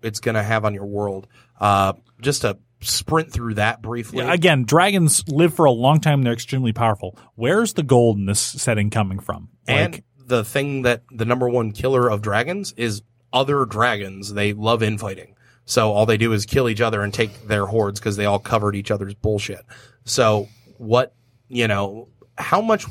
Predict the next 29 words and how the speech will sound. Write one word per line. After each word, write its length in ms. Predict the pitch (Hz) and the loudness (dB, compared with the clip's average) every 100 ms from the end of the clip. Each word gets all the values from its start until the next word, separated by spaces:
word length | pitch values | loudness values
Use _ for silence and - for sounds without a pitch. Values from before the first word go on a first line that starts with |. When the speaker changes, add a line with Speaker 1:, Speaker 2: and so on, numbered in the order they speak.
| 107 | 0
Speaker 1:
wealth 280 | 123 127 - | 2 2 0
is 140 | 107 | -10
floating 380 | 104 131 113 107 | 0 4 4 2
out 200 | 104 98 | -2 -2
there 200 | 107 104 | -2 -2
and 80 | 101 | 0
how 160 | 117 | 0
badly 500 | 113 104 107 110 107 | 0 0 0 0 -2
can 160 | 104 117 | -2 -2
you 120 | 104 | -4
crash 400 | 98 113 107 107 - | -6 -2 0 -2 -6
an 60 | |
economy 420 | 101 110 107 101 | -4 0 0 -2
by 140 | 101 101 | -6 -4
suddenly 380 | 104 110 104 101 | -2 -2 -2 -4
bringing 580 | 107 104 104 104 107 - | -4 -4 -2 -2 -4 -4
a, 360 | 104 104 104 104 | -2 0 0 -4
you 140 | 120 113 | -4 -2
know, 220 | 98 101 _ _ _ _ _ _ _ | -2 -6 _ _ _ _ _ _ _
any 220 | 127 123 110 | 0 0 0
horde 520 | 123 123 110 107 104 | 2 2 2 -2 -2
back 280 | 104 104 110 | 0 0 0
out 140 | 104 | -4
into 160 | 101 101 | -4 -8
existence? 480 | 101 123 117 98 - | -6 -6 -6 -8 -4
On 120 | 113 | -4
Speaker 2:
That 100 | - | -4
Speaker 1:
the 40 | |
flip 100 | - | -2